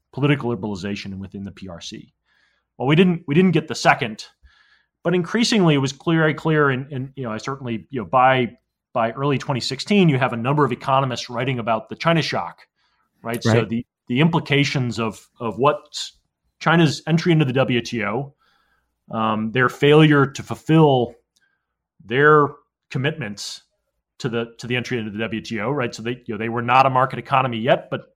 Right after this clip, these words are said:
Speaker 1: but they essentially had made commitments that they would become a market economy. They would continue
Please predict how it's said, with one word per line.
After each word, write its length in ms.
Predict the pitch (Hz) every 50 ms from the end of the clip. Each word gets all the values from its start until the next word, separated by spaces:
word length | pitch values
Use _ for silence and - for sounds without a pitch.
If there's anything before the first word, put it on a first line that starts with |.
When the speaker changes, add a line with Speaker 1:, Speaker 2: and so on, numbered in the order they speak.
| _ _ -
Speaker 1:
but 100 | 139 -
they 120 | 139 131
essentially 340 | 127 123 - 147 135 139 127
had 80 | 117 120
made 220 | 135 127 123 -
commitments 360 | - 123 147 151 156 135 139
that 100 | - 120
they 100 | - 117
would 160 | 101 104 98
become 580 | - 107 - - - 127 135 147 175 190 180 190 _ -
a 40 |
market 280 | 143 147 147 147 147 147
economy. 380 | 131 - 143 139 151 180 202 196
They 100 | 135 113
would 140 | 113 -
continue 600 | - 117 104 - - 135 139 135 135 135 131 123